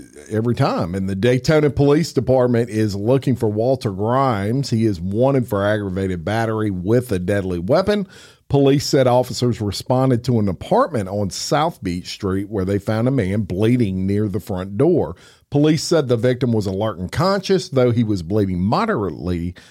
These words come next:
from the left side of his face and shoulder. While the man was moved to a nearby parking lot for treatment, he told police,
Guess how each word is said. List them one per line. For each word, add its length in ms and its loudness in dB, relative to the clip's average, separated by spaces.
from 240 2
the 80 4
left 240 0
side 260 0
of 60 -2
his 160 -4
face 340 -6
and 140 -8
shoulder. 580 0
While 240 4
the 100 0
man 300 2
was 180 0
moved 280 2
to 140 2
a 40 4
nearby 480 2
parking 480 -2
lot 280 0
for 120 -6
treatment, 580 -4
he 140 -2
told 320 0
police, 500 0